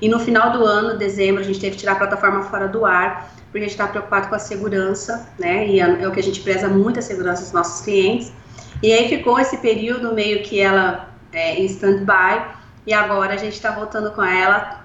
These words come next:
tô extremamente segura, na linha, do jeito que é pra ser, e aí vai entrar as features que, que a gente quer trazer,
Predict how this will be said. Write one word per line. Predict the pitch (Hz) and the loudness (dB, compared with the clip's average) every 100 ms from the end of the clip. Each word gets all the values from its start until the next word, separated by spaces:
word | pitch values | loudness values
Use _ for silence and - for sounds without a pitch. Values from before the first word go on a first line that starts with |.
| - | -4
tô | 208 | 0
extremamente | 208 - 208 233 233 226 | 0 0 0 0 -2 -6
segura, | 220 185 190 196 214 220 233 - 202 | -12 -6 2 2 4 2 -2 -4 -2
na | 202 | 2
linha, | 196 190 190 196 208 220 220 - | 4 4 4 2 2 -2 -4 -10
do | 196 | -4
jeito | 196 208 208 | 0 0 0
que | 220 | 0
é | |
pra | 208 208 | 0 -2
ser, | 196 - 185 180 196 214 - - 190 | -4 -2 2 4 2 -2 -12 -6 0
e | |
aí | 190 190 | 2 4
vai | 208 | 2
entrar | 202 202 196 | 0 0 0
as | - - | -2 -6
features | 220 220 214 - | -6 -6 -10 -10
que, | 214 196 175 170 | -4 0 0 -2
que | - 190 | -6 -2
a | |
gente | 196 190 | -2 -2
quer | 202 196 | -4 -4
trazer, | 196 175 190 202 214 - | -4 -2 0 2 0 -4